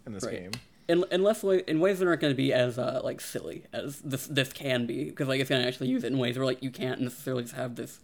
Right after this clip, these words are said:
Speaker 2: fucking immediate out if you throw a potion at something, and it,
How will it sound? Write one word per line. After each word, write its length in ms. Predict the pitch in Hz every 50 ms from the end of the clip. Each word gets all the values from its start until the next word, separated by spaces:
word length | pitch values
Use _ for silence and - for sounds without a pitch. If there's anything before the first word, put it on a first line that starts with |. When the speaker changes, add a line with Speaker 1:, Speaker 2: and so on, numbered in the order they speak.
| - - - - - - - - _ _ _ _ -
Speaker 2:
fucking 420 | 135 123 - 131 117 113 113 113 - - _ _ _ _ _ _ _ _ - _ _ -
immediate 400 | 147 143 151 139 131 131 135 -
out 220 | 120 120 123 -
if 80 | 123 -
you 80 | 135
throw 160 | 123 131 127
a 40 | 123
potion 340 | - - - 123 - - 233
at 100 | - -
something, 460 | - - - - 127 135 147 160 - -
and 140 | 131 123
it, 120 | 123 -